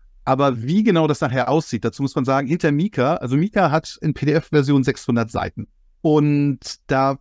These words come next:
ist noch ba-, gar nicht alles dabei. Da kommen noch die, die Regulierungsstandards. Das sind die Sachen, wo man sich halt auch erstmal aufs Grundsätzliche geeinigt hat und dann gesagt hat, äh, liebe esma, liebe E B A, ihr müsst jetzt bitte innerhalb der nächsten zwölf Monate, äh, oder achtzehn Monate was ausarbeiten, um das mal genau auszustaffieren. Also das,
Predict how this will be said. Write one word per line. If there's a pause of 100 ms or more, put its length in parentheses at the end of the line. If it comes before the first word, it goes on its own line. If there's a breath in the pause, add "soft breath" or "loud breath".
ist
noch
ba-, (100)
gar
nicht
alles
dabei.
Da
kommen
noch
die, (160)
die
Regulierungsstandards.
Das
sind
die
Sachen,
wo
man
sich
halt (640)
auch
erstmal
aufs
Grundsätzliche
geeinigt
hat
und
dann
gesagt
hat,
äh,
liebe
esma,
liebe
E
B
A,
ihr
müsst
jetzt
bitte
innerhalb
der
nächsten
zwölf
Monate,
äh,
oder
achtzehn
Monate (480)
was
ausarbeiten,
um
das
mal
genau
auszustaffieren.
Also
das,